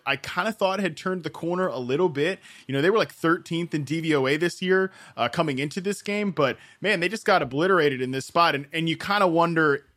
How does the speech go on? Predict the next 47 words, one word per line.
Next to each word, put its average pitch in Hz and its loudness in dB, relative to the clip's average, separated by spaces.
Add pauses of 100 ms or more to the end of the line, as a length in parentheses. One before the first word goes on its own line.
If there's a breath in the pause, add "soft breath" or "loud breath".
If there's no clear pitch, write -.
(240)
if, 143 -4
like, 131 -2
it's 147 -8
a 143 -4
breaking 143 -2
of 127 -2
the 123 -6
dam 120 -4
moment, 151 -2
because 131 -4 (140)
I 151 2
didn't 185 4
believe 139 0
in 139 -4
this 131 -6
defense 131 -4
coming 120 -8
into 143 -6
the 185 -4
year. 196 2 (280 loud breath)
And 175 0
they're 208 4
not 269 4
exactly, 175 2
like, 139 0 (320)
they've 151 -2
got 226 4
Jessie 226 4
Bates 156 2
at 156 -4
safety, 139 0
who's 127 -2
one 131 0
of 151 2
the 147 0
most 147 0
underrated 135 0
players 135 -2
in 127 -6
the 123 -4
N 117 -2
F 113 -4
L. 165 4
Trey 160 0
Hendrickson's 151 -2
been, 120 -4
like, 107 -4